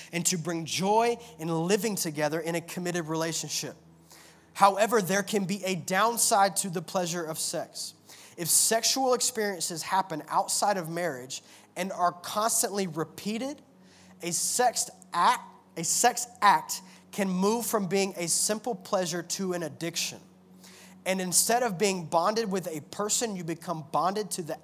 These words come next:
act itself. And if the sexual experiences are pornography, your body will instantly recall the images you viewed for lusting purposes.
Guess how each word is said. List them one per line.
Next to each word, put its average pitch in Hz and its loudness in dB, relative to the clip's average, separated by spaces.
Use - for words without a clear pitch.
act 170 -2
itself. - -4
And - -6
if - -6
the 180 -6
sexual 220 0
experiences 196 -4
are 165 -2
pornography, 180 -4
your 160 -2
body 185 6
will 180 -2
instantly 202 0
recall 196 2
the 170 -4
images 185 -4
you 165 -6
viewed 156 -4
for 160 -6
lusting 160 0
purposes. - -10